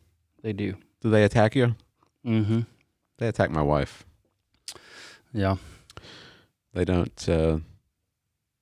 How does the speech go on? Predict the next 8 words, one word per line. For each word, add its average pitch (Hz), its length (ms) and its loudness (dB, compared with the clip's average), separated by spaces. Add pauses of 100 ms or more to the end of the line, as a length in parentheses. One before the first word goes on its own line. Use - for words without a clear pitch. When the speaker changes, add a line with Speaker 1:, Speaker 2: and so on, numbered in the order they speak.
(1400)
Speaker 2:
they 87 80 -2
don't 90 400 -2
really 80 240 -2 (380)
come 85 180 0
at 82 120 0
me 82 120 -4
very 76 200 -4
much. - 360 -6